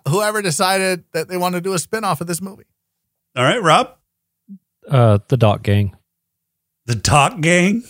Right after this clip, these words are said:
Speaker 3: Yeah.
Speaker 1: What?
Speaker 3: Yeah.
Speaker 1: What? Explain, please.
Speaker 3: The, the, the gang of people that were on the dock, man.
Speaker 1: Yeah, no,
Speaker 3: They were
Speaker 1: I, I didn't want you to explain who they were. I understood that. I don't wanted you to explain why they're
Speaker 3: Oh.
Speaker 1: getting your purple hippo.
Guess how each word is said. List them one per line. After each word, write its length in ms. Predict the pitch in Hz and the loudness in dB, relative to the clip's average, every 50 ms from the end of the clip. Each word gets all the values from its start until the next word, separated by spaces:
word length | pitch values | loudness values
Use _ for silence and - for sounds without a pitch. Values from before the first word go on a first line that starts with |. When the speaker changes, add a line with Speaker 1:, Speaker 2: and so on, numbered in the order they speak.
| _ _ _ _ _ _ _ _ _ - | _ _ _ _ _ _ _ _ _ -8
Speaker 3:
Yeah. 140 | 196 233 | -4 0
Speaker 1:
What? 320 | 247 453 480 - - - - _ _ _ _ _ _ _ _ _ _ _ _ _ _ _ _ _ _ _ _ 370 | 2 2 2 2 -2 -8 -12 _ _ _ _ _ _ _ _ _ _ _ _ _ _ _ _ _ _ _ _ -2
Speaker 3:
Yeah. 100 | 381 415 | 0 2
Speaker 1:
What? 380 | 453 - 120 92 - - - - _ _ _ _ _ _ | 2 4 2 0 -2 -4 -6 -10 _ _ _ _ _ _
Explain, 760 | - 240 220 - - - - 247 220 208 180 151 127 101 85 _ _ | -12 -12 -10 -10 -12 -10 -4 -2 0 2 2 2 0 -2 -4 _ _
please. 380 | - 135 123 120 117 117 - - _ _ _ _ _ _ _ _ _ _ _ _ - | -4 -2 0 0 0 0 -4 -8 _ _ _ _ _ _ _ _ _ _ _ _ -8
Speaker 3:
The, 540 | 123 113 131 131 127 - 147 151 160 156 _ _ _ _ _ _ _ _ | -2 2 2 2 2 0 -6 -16 -20 -20 _ _ _ _ _ _ _ _
the, 600 | 170 147 120 113 123 123 123 117 113 113 110 - 104 | -12 -8 0 4 6 6 8 8 6 6 4 0 0
the 520 | 101 113 110 104 101 98 95 95 92 - - _ _ _ - 123 107 - _ _ _ _ _ - | 2 2 4 4 4 4 2 0 -2 -6 -12 _ _ _ -18 -18 -18 -18 _ _ _ _ _ -2
gang 340 | 120 117 143 165 170 170 165 | 0 2 4 4 4 4 2
of 140 | 156 135 | 2 0
people 400 | - - 175 175 - - 165 160 | 0 0 0 0 2 2 2 4
that 140 | 147 151 143 | 4 4 4
were 160 | 135 151 156 | 4 2 2
on 140 | 165 165 165 | 4 4 2
the 80 | 151 139 | 2 2
dock, 440 | 123 143 185 220 196 117 98 - - | 2 4 4 4 2 0 -2 -2 0
man. 240 | 104 104 104 113 131 | 2 4 6 6 6
Speaker 1:
Yeah, 80 | 190 | 4
no, 120 | 160 165 156 | 4 4 4
Speaker 3:
They 60 | 143 | 4
were 140 | 165 165 143 | 4 2 2
Speaker 1:
I, 100 | 151 160 156 | 2 2 2
I 40 | 175 | 2
didn't 240 | 196 226 226 220 220 | 0 0 -2 -2 -2
want 180 | 202 202 175 - | -2 -2 -2 -2
you 60 | 151 | -4
to 40 | 123 | -6
explain 400 | - - - - 180 180 160 135 | -6 -10 -8 -2 0 2 2 2
who 160 | 117 165 156 | 2 2 2
they 140 | 123 107 104 | 2 0 0
were. 220 | 107 143 151 117 | 0 0 0 0
I 80 | 101 127 | 0 -2
understood 360 | 139 120 - - - 156 139 | -4 -6 -6 -6 -4 -2 -2
that. 140 | 110 92 87 | -2 -4 -4
I 120 | 104 135 | -4 -4
don't 100 | 160 135 | -2 -2
wanted 220 | 143 165 170 156 | 0 0 0 0
you 80 | 139 135 | -2 -4
to 60 | 117 | -4
explain 440 | 107 - - - 170 160 143 120 104 | -6 -8 -4 -2 0 2 2 0 0
why 240 | 107 139 156 147 139 | 0 2 2 2 2
they're 140 | 131 151 160 | 2 2 2
Speaker 3:
Oh. 80 | 139 | 2
Speaker 1:
getting 140 | 131 151 117 | 2 0 0
your 100 | 113 101 | -2 -4
purple 240 | - 151 135 - 110 | -2 -4 -4 0 2
hippo. 300 | 131 135 - - 80 | 2 2 0 -2 -8